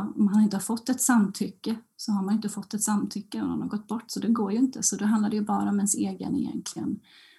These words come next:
ja, ens egen, eh, upplevelse och känsla för hur man upplevde den andra personen, vad den hade önskat, vad jag trodde, vad jag kan tro eller vad jag har för föreställning om hur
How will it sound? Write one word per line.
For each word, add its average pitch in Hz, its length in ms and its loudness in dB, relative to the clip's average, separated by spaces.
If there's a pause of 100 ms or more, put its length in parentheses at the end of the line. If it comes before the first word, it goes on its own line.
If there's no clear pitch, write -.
(260)
ja, 240 300 0 (160)
ens 220 180 4
egen, 180 680 4
eh, 175 240 0 (640)
upplevelse 214 460 0
och 208 60 0
känsla 208 460 2
för - 460 -2 (140)
hur 208 300 0
man 185 280 2
upplevde 190 420 -2
den 196 60 0
andra 190 240 2
personen, 185 520 -2
vad 185 100 -2
den 185 120 2
hade 180 180 0
önskat, - 680 -8
vad 208 160 2
jag 202 400 2
trodde, 208 560 -2
vad 208 160 4
jag 196 280 4
kan 208 120 0
tro 190 320 -2
eller 185 260 -4 (840)
vad 196 300 0
jag 180 460 2
har 180 220 0
för 196 100 -12
föreställning 185 680 0
om 180 240 -2 (320)
hur 190 380 -2